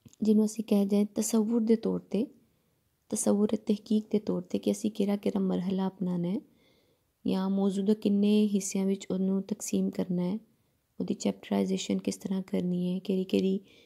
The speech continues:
ਕਿਤਾਬ, ਕਿਹੜੇ ਕਿਹੜੇ ਅਦਾਰੇ ਜਾਂ ਕਿਹੜੀ ਕਿਹੜੀ ਲਾਇਬ੍ਰੇਰੀ ਤੋਂ ਅਸੀਂ ਮਦਦ ਲੈਣੀ ਹੈ, ਮਵਾਦ ਇਕੱਠਾ ਕਰਨਾ ਹੈ,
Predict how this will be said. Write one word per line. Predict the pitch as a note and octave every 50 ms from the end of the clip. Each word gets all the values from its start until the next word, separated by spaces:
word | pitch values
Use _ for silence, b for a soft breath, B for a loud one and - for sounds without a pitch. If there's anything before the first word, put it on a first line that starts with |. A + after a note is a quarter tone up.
| b b b b b
ਕਿਤਾਬ, | - G#3 - G3+ F#3+ F#3 F#3+ F#3+ -
ਕਿਹੜੇ | - G#3+ G3 G3+
ਕਿਹੜੇ | F#3+ - G3 G3 F#3+
ਅਦਾਰੇ | F#3 F3+ F#3 F#3 F3+ F3+ F#3 F#3 G3 G#3 - -
ਜਾਂ | - F#3+
ਕਿਹੜੀ | F#3+ G3 F#3+ F#3+ F#3+
ਕਿਹੜੀ | F#3+ - G3+ G3 F#3+
ਲਾਇਬ੍ਰੇਰੀ | F#3 F#3 F3+ F3+ E3+ F3 F3+ F3+ F#3 F3+
ਤੋਂ | F3+ G3 F#3
ਅਸੀਂ | F#3 - - G3+ G3 A3+ - b b b b b b b b b b b b _ _ _ _ _ _ _ _ -
ਮਦਦ | G3 F#3+ F#3 G3 G3 F#3+
ਲੈਣੀ | F#3+ F#3+ F#3 F3+ F3+ F#3 F#3 G3
ਹੈ, | G#3+
ਮਵਾਦ | A3 G3+ F#3 F3+ F3+ F3+ F3 F3+
ਇਕੱਠਾ | F3 F3+ F3 F3 - F#3 F3+
ਕਰਨਾ | F3 - F3+ F3 F3 F3 F#3
ਹੈ, | A3+